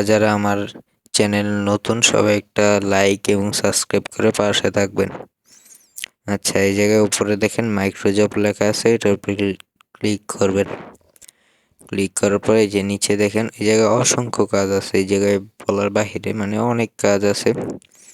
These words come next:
দিনে দুই তিনশো টাকা ইজিলি আর্ন করা যায় যদি এই জায়গাতে আপনি লেগে থাকেন। হ্যাঁ, এই জায়গায় যদি এই যে আমি এই কাজটা করব, এই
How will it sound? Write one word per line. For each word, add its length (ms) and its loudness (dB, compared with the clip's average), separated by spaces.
দিনে 260 0
দুই 120 0
তিনশো 340 -2
টাকা 180 2
ইজিলি 380 -2
আর্ন 200 -4
করা 240 2
যায় 220 2
যদি 240 2
এই 100 -4
জায়গাতে 440 0
আপনি 260 -6
লেগে 240 0
থাকেন। 320 0
হ্যাঁ, 220 2
এই 80 -8
জায়গায় 280 2
যদি 140 -4
এই 100 -2
যে 80 0
আমি 220 -4
এই 140 -4
কাজটা 320 0
করব, 220 2
এই 140 -2